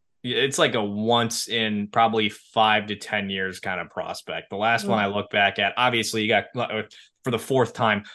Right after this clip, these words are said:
Speaker 1: Cody Fox, which is a, which is a
Speaker 2: <laughs>
Speaker 1: huge guy in, in this twenty twenty-four class and a huge get for the Iowa,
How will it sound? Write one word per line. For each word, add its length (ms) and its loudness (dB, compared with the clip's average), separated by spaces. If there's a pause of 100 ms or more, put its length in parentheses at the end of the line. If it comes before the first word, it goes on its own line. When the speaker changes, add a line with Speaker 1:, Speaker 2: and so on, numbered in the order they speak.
Speaker 1:
Cody 280 4
Fox, 580 0 (140)
which 200 -2
is 160 0
a, 80 4
which 220 6
is 100 -4
a 60 0
Speaker 2:
<laughs> 180 -10
Speaker 1:
huge 320 2
guy 380 6
in, 260 0
in 180 -2
this 180 -2
twenty 240 0
twenty-four 500 0
class 320 2
and 60 -4
a 40 -2
huge 240 -2
get 200 4
for 140 -4
the 140 0
Iowa, 300 0